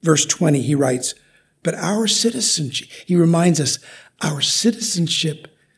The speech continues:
is in heaven." Who is Paul writing this letter to?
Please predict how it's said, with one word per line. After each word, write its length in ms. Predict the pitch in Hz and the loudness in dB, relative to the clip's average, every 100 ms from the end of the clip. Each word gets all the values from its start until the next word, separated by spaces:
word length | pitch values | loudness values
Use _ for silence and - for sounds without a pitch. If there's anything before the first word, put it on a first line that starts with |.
| _ _ _ | _ _ _
is 160 | - 151 | -2 2
in 120 | 147 | 2
heaven." 680 | 123 - 196 180 123 123 - _ _ _ _ _ _ _ _ _ _ _ _ _ _ _ _ _ _ | 0 -6 -6 -4 -6 -8 -14 _ _ _ _ _ _ _ _ _ _ _ _ _ _ _ _ _ _
Who 180 | 226 302 | 4 4
is 120 | 320 | 4
Paul 300 | - - 226 | 0 -2 0
writing 320 | 196 185 180 | 0 2 2
this 200 | 165 165 | 2 0
letter 240 | 170 143 143 | -2 -4 -4
to? 340 | - 147 - | -8 -12 -14